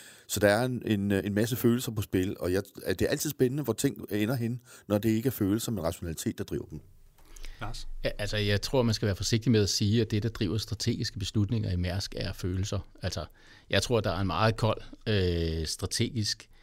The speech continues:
Speaker 3: styring i det her. Altså, øh, Mærsk, øh, implementerer den strategi, de har lagt, fuldstændig konsekvent. Øh, og det står bestyrelsesformanden også for, og, og der bliver pisken svunget rimelig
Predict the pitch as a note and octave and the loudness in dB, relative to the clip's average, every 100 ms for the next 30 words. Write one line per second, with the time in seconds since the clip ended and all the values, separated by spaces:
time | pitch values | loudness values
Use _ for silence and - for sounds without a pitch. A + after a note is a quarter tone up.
0 | - - - - - A2 A2 A#2+ - A2+ | -20 -20 -16 -8 0 4 6 4 2 -2
1 | F#2+ G#2+ G2+ - F#2+ F2+ E2 E2+ - F2 | 0 0 -2 -6 -8 -6 -8 -8 -10 -10
2 | A#2 G2+ G2+ G#2+ - F#2+ F2 D#2+ D#2+ E2+ | -8 -4 -2 -2 -2 0 0 -2 -2 -4
3 | - E2+ - D#3 E3 D#3 - - F#2 - | -2 -2 0 2 2 0 -4 -6 -8 -4
4 | A#2+ A2 F2+ F#2 A2+ - - _ - - | -4 -2 -4 -4 -6 -10 -20 _ -6 -2
5 | A#2 A2+ G#2+ - - - - C#3 - - | 0 -2 -4 -8 -10 -8 -2 -2 -4 -20
6 | - - - - - F#2+ F#2 G2 A2 F#2 | -20 -20 -20 -14 -4 -2 -2 -2 0 0
7 | - G#2+ G#2 G#2 - A#2+ A2 G#2+ A2 F#2+ | 0 -4 -4 -6 -2 -2 -2 -6 -4 -4
8 | F2+ F2+ G#2+ - G2+ A2 - F#2+ F2+ F#2 | -4 -4 -4 0 0 0 -6 -6 -6 -6
9 | G2 G2 A2 - A2+ - F2+ G2 F#2+ G#2+ | -6 -6 -6 -4 -4 -4 -6 -2 -2 -2
10 | G2+ A2 C3+ B2 F2+ | 0 4 6 6 2